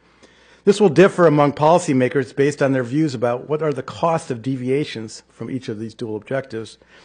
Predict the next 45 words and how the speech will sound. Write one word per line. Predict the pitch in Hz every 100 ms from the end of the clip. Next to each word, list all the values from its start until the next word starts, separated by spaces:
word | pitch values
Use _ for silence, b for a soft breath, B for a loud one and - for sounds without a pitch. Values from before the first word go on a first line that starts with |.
| B -
and | 131
on | 127 120
the | 113
structure | - 117 - 117
of | 101
the | 98
economy. | - 120 117 101 - _ _ _ _ _ _ _ b b b b -
Now, | 135
this | 196
debate | 190 160 185
can | 160
be | 139
summed | - 165 147
up | 143 143
by | 135 127
looking | 131 156 147 131
at | 127 -
t-, | - -
two | - 170 156 -
of | - 117
the |
most | 131 135 131
well-known | - 135 151 147 143 139
versions | 117 127 113 123
of | 117
the | 110
Taylor | 113 131 120 113
rule. | 131 135 107 - b b b b b
The | 120
original | 127 165 143 156
version | 120 135 127 131
put | - 135
forward | - 131 127
by | 117 120
Mister | 127 - 110
Taylor, | 160 175 151
which | 123 131
is | 117
commonly | - 131 123 120 -
referred | - 117 - 123 -
to | 104
as | 104
Taylor | - 147 127 113
nineteen | 123 117 113 113
ninety-three, | 107 104 - 190 170 135 -